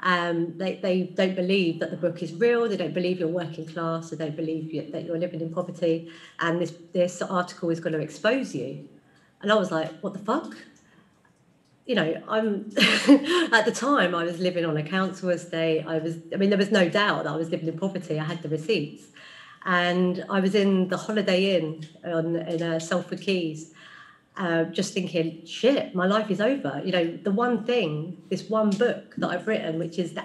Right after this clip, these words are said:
absolute horrific truth and makes me look horrendous in every way. And, you know, I've written things in there that people would never be able to forgive me for, things that I can never even forgive myself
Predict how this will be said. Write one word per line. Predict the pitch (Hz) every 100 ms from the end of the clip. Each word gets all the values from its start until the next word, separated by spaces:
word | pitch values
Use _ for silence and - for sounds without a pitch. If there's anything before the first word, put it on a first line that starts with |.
| 233
absolute | 277 - - 185 185 - - - - -
horrific | 285 269 294 - - 170 - -
truth | - 247 196
and | 190
makes | 254 269 -
me | 214
look | 220 214 - - - -
horrendous | 202 220 277 262 190 156 156
in | 185 214
every | 233 196
way. | 202 202 165
And, | 160 165 165 - -
you |
know, | 214 165 165 - -
I've | 233 185
written | 226 208
things | 196 208 208
in | 202
there | 202 196
that | 196 -
people | 220 214 190
would | 202
never | 240 262
be | 226 202
able | 185
to | -
forgive | - 185 220 220
me | 202
for, | - 196 185
things | 233 247 233
that | -
I | -
can | -
never | 202 202
even | 180 175 160
forgive | - - 240 220
myself | 180 170 214 208